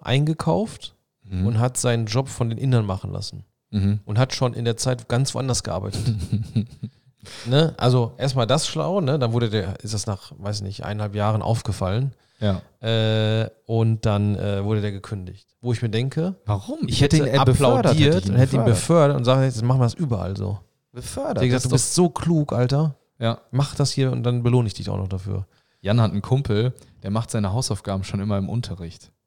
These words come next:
Speaker 2: Und in,
Speaker 1: Ah,
Speaker 2: und, äh,
Speaker 1: krass.
Speaker 2: ja, der, der, das hat er schon in der Grundschule gemacht. Und, äh, da habe ich mit den Eltern letztens drüber gesprochen.
Speaker 1: Aber, aber, ach so, das heißt, okay, der kriegt
Speaker 2: Nebenbei.
Speaker 1: Hausauf-,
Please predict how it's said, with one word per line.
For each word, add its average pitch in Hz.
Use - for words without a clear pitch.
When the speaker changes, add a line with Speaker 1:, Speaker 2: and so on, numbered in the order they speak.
Speaker 2:
Und 101
in, 101
Speaker 1:
Ah, 127
Speaker 2:
und, 101
äh, 101
Speaker 1:
krass. 107
Speaker 2:
ja, -
der, 110
der, 101
das 101
hat 117
er 104
schon 101
in 98
der 98
Grundschule 113
gemacht. 90
Und, 101
äh, -
da 101
habe 101
ich 113
mit 107
den 104
Eltern 113
letztens 95
drüber 98
gesprochen. 92
Speaker 1:
Aber, 117
aber, 113
ach 113
so, 139
das 113
heißt, 123
okay, 120
der 110
kriegt 117
Speaker 2:
Nebenbei. 131
Speaker 1:
Hausauf-, 92